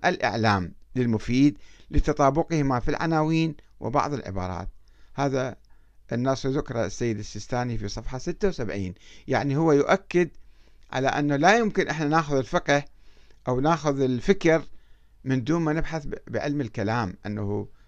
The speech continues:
علم الكلام يبحث أنه هل الإمام الباقر هو إمام أو لا؟ هل هو حجة أم لا؟ هل هو معين أم لا؟ بعد ذلك يمكننا أن نأخذ كلامه ونقول لك كلامه كله صحيح،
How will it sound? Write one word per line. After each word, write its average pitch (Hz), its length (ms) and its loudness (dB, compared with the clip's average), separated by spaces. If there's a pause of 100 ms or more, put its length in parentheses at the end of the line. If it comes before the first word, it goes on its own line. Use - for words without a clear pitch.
(100)
علم 208 180 4
الكلام 156 320 2
يبحث 160 340 0 (380)
أنه 165 260 4
هل 247 80 6
الإمام 196 300 2
الباقر 175 400 6
هو 202 120 10
إمام 196 440 6
أو 160 160 8
لا؟ 139 340 10 (520)
هل 170 160 6
هو 180 160 10
حجة 180 480 6
أم 131 120 2
لا؟ 123 300 6 (360)
هل 180 160 8
هو 196 120 8
معين 190 520 6
أم 131 180 2
لا؟ 127 280 6 (320)
بعد 165 220 2
ذلك 233 440 4
يمكننا 196 600 2
أن 143 40 0
نأخذ 147 380 0
كلامه 156 680 4 (580)
ونقول 151 440 6
لك 147 100 2
كلامه 139 320 2
كله 110 240 0
صحيح، 101 480 -2